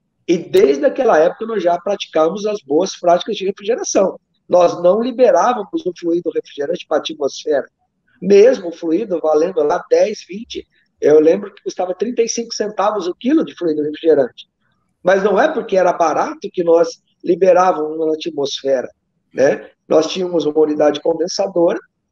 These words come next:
né? Toda equipada, com os pressostatos sempre atuantes, pressostatos de alta atuante, e fazíamos recolhimento, né? Assim como é feito hoje,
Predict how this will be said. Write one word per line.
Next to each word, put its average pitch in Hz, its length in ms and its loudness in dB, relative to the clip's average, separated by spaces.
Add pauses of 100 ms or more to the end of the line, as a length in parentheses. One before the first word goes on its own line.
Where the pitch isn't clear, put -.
(140)
né? - 240 2 (240)
Toda 208 380 4
equipada, 170 720 -4
com 156 320 -8 (240)
os 160 140 -4
pressostatos - 1000 -6 (200)
sempre 220 500 0
atuantes, 160 600 -2
pressostatos - 580 -8
de 151 80 -2
alta 160 240 -2
atuante, 135 540 -2 (260)
e 196 80 0
fazíamos 175 520 0
recolhimento, 175 800 -4
né? 143 160 -4
Assim 226 260 -10
como 247 160 -4
é 262 40 2
feito 208 380 -2
hoje, 165 220 2